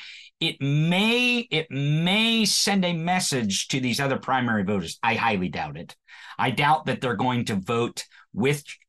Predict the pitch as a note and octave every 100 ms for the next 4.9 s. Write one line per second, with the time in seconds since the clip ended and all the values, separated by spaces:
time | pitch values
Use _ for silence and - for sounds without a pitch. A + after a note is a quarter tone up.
0 | _ A2+ - D#3+ D3+ - A2+ G#2 A2 A2+
1 | D3+ D#3+ C3 B2 C3+ A#2+ - A2 C3+ A2+
2 | C3 B2+ A#2+ F#2+ B2 D3+ D3 C#3 A2+ G2+
3 | C3 B2+ A#2 - A2+ F#2+ G2 - D#3 C#3+
4 | A2 F#2+ - D3 C#3 C#3+ C#3+ - D3